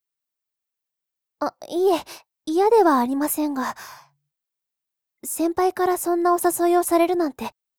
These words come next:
思いもしなかったので。そうですね。デートですから、何も不自然ではありません。では、失礼します。な、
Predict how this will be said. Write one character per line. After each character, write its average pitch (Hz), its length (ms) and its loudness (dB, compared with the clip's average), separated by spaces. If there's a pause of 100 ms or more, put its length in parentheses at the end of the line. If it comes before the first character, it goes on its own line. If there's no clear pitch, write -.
(340)
思 294 200 0
い 415 80 2
も 349 120 0
し - 120 -4
な 254 140 -4
か 294 100 -6
っ - 60 -12
た 254 120 -6
の 233 100 -8
で。 226 100 -12 (2500)
そ - 240 -2
う 349 40 0
で 330 100 -2
す - 120 -10
ね。 277 300 -6 (840)
デ 339 220 0
ー - 20 2
ト 440 100 4
で 330 120 0
す - 100 -8
か 247 120 -4
ら、 233 200 -6 (400)
何 262 300 -2
も 359 160 2
不 - 80 -14
自 - 160 -8
然 392 160 4
で 311 120 2
は 226 120 -2
あ 220 60 -4
り 233 100 -6
ま 285 120 -2
せ 320 200 0
ん。 - 80 -12 (2000)
で 359 140 2
は、 320 180 -2 (120)
失 - 240 -4
礼 370 120 2
し - 140 -8
ま 240 140 -8
す。 - 180 -8 (4000)
な、 269 140 -10